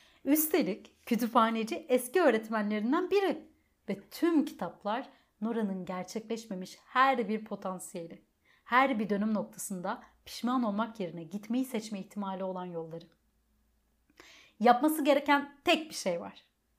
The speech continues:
En iyi versiyonunu yaşadığı, en mutlu, en güzel yaşamını bulmak. Ve üstelik eğer o yaşamı bulursa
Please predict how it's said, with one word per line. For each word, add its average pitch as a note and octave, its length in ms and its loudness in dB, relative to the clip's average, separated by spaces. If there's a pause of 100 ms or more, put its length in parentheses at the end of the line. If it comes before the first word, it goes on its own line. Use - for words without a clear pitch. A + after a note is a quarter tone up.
(460)
En C#4+ 120 6
iyi G#3 160 2
versiyonunu F3+ 560 -6
yaşadığı, G3 580 -4 (340)
en D4 180 6
mutlu, F#3+ 520 -2 (380)
en D4 280 4
güzel A#3 300 2
yaşamını G3+ 420 -2
bulmak. F3 420 -10 (1200)
Ve A3 560 -2
üstelik A#3+ 680 0 (220)
eğer A#3+ 380 6
o B3+ 80 4
yaşamı G3+ 540 0
bulursa E4 680 4